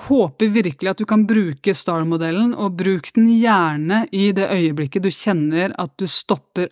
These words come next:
opp på grunn av et hvordan. Jeg, jeg bruker den i hvert fall veldig ofte der. Hvis, hvis jeg kjenner at jeg bærer på en historie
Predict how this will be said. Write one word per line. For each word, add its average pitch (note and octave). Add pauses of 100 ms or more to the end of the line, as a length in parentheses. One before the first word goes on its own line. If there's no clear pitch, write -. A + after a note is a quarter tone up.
opp - (440)
på G3+
grunn D#3+
av F#3
et -
hvordan. E3+ (420)
Jeg, G3
jeg G3
bruker F#3
den F#3
i F3
hvert -
fall F#3
veldig E3+
ofte E3
der. D#3+ (500)
Hvis, G3+ (280)
hvis F#3+ (100)
jeg G#3+
kjenner G#3
at G#3
jeg F#3+
bærer E3
på F#3+
en F#3+
historie F3+